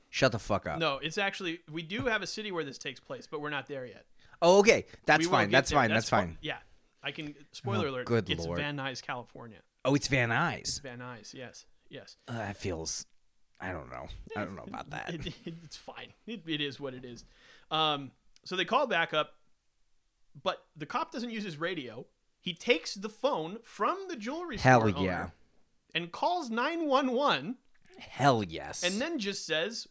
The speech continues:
Speaker 2: "We need backup." <coughs> Which, let's slow down for a second, because anybody can call nine one one. How do they know he's a cop?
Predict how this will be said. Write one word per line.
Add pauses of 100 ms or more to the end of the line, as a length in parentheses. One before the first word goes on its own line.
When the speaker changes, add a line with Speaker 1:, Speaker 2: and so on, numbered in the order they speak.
Speaker 2:
"We
need
backup." (1700)
<coughs> (840)
Which, (640)
let's
slow
down
for
a
second,
because
anybody
can
call
nine
one
one. (520)
How
do
they
know
he's
a
cop?